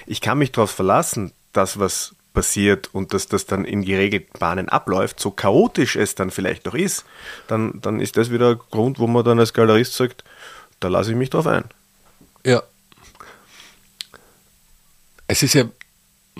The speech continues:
Speaker 2: von den Galeristen, also wir haben,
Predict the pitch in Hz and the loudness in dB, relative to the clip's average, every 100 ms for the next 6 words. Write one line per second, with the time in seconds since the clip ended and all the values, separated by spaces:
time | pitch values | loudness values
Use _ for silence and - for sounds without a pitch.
0 | - - - - - - 107 101 107 107 | -18 -18 -18 -18 -14 -4 -2 0 0 -2
1 | - - 107 104 110 110 - 127 113 - | -6 -8 -4 -2 -2 -2 -2 -6 -6 -14
2 | _ - 104 90 98 92 | _ 0 2 4 4 4